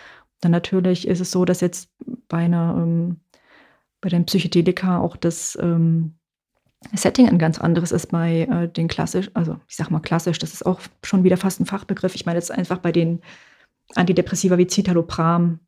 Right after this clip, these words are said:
ja, das, was so jeder mal gehört hat und kennt. Ähm, das nimmt ja der Patient zu Hause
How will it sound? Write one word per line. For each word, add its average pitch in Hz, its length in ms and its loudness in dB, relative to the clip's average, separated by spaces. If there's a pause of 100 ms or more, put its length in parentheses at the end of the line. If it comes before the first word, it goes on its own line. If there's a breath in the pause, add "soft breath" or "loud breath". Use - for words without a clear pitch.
(180)
ja, 175 160 -4
das, 170 180 -4
was 165 140 -4
so 175 100 -2
jeder 170 220 0
mal 170 160 0
gehört 175 380 0
hat 165 360 -4
und 175 220 -4
kennt. 180 400 -2 (760 loud breath)
Ähm, 170 400 4 (760)
das - 160 0
nimmt 196 160 4
ja 196 60 4
der 180 80 4
Patient 185 600 0
zu 185 160 -2
Hause 175 520 2